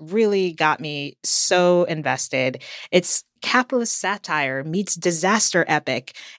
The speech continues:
And I think the less you know about it, the better. But I'll just say that in the first episode, it begins with a young woman who's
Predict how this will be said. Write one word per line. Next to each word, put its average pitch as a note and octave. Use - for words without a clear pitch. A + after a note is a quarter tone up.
And E3+
I F#3+
think B3+
the A#3+
less G3+
you G3
know E3
about D#3
it, D3+
the C#3+
better. E3
But F#3
I'll C#3+
just -
say C#3+
that C3+
in D3+
the C3+
first B3
episode, E3
it F3
begins E3+
with D#3
a D3+
young D3+
woman F3+
who's F3